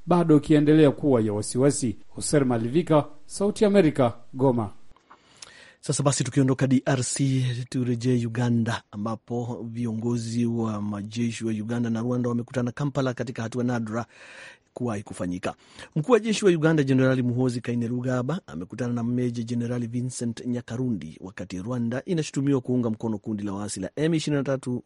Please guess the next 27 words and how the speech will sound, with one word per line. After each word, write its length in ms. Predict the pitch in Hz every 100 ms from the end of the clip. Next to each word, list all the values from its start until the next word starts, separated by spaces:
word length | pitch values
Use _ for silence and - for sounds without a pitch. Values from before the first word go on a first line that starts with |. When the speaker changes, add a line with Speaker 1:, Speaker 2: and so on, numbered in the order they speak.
| 127
Speaker 2:
nchini 400 | 120 120 110 95
D 260 | 92 95 -
R 160 | 80
C. 280 | 85 - 82 - _ _ -
Muhoozi 600 | 98 117 123 117 120 175 _ - - - -
ameandika 380 | 85 95 131 123
ujumbe 680 | 120 147 165 160 165 165 160
mwaka 320 | - 147 147 143
uliopita 400 | 135 127 127 120
akisema 300 | - 123 113
kwamba 280 | 120 113
Uganda 360 | 107 117 170 156
haiwezi 560 | 135 127 131 123 104 98
kupigana 460 | - 107 107 98
na 100 | 90
M 240 | - 101 87 -
ishirini 380 | 107 101 92 90
na 60 |
tatu. 340 | 85 85 - - -
Kenneth 300 | - 208 143
Bwire 240 | 165 160 - - - -
amezungumza 420 | 120 131 139 135
na 80 | 123
mwandishi 500 | 123 120 123 123 123
wa 60 |
habari 320 | 110 120 120
Kenneth 540 | 110 - 123 120 117